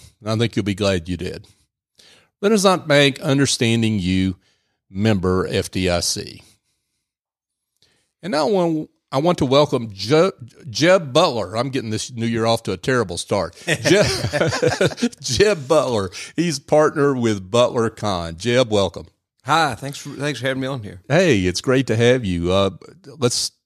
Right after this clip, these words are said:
Speaker 1: give an introduction. How you serving folks at Butler Kahn?
Speaker 2: Sure. So we are a small law firm that specializes in serious injury and wrongful death cases. Um, that is to say that if someone's been hurt, if there's a family that needs help, and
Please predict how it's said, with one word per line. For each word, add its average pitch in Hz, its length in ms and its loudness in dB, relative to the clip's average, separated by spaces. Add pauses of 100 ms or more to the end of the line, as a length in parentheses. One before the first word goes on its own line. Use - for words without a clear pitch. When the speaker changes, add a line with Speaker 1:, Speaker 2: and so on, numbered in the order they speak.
(380)
Speaker 1:
give 143 160 2
an 147 120 2
introduction. 131 640 0
How 113 80 0
you 120 180 0
serving 107 380 2
folks 98 340 2
at 85 100 -8
Butler 92 300 -2
Kahn? 85 320 -2 (500)
Speaker 2:
Sure. 143 380 -2
So 117 300 -2
we 143 400 -2
are 135 160 4
a 104 260 0
small 151 480 0
law 120 160 2
firm 117 220 -8
that 101 80 -8
specializes 107 800 -2
in 90 80 -8
serious 123 500 0
injury 117 500 -2
and 95 140 -8
wrongful 101 360 -6
death 92 340 -10
cases. - 500 -10 (640)
Um, 92 360 -4
that 110 160 0
is 113 240 0
to - 60 2
say 113 360 2
that 104 260 -4 (480)
if 107 220 -6
someone's 123 400 2
been 110 140 -4
hurt, 151 260 4
if 117 80 -10
there's 101 160 -6
a 92 40 -10
family 101 300 -2
that 92 60 -4
needs 92 180 -6
help, 147 520 2
and 98 580 -6